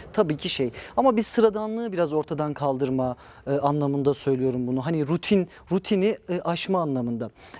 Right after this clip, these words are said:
Yani aslında, e, işte hayallerimiz var, düşüncelerimiz var, bir yere, e, ulaşma çabamız var. Ama bu çabada önemli olan bazı şeyleri planlı bir şekilde yapmamız. Hani çünkü biz çok biraz, e, e,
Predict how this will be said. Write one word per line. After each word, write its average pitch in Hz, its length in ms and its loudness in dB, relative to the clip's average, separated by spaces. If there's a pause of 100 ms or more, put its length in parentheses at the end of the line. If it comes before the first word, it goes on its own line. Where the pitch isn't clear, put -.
Yani 214 280 0 (240)
aslında, 226 500 2 (260)
e, 175 40 4 (640)
işte 190 180 -2
hayallerimiz 208 800 0
var, 202 420 0 (300)
düşüncelerimiz 196 840 0
var, 196 300 2
bir 165 60 -2
yere, 202 220 2
e, 180 340 0
ulaşma 196 540 0
çabamız 190 560 -2
var. 233 200 0 (340)
Ama 214 220 2
bu 262 80 -2
çabada 240 540 0 (260)
önemli 262 340 2
olan 220 360 0 (220)
bazı 247 240 4
şeyleri 220 360 0
planlı 240 420 -2
bir 220 40 -4
şekilde 214 380 -2
yapmamız. 202 600 -2 (220)
Hani 220 160 -2
çünkü 240 280 2
biz 233 180 0
çok 233 340 0 (120)
biraz, 226 320 4
e, 208 240 4 (580)
e, 151 60 -8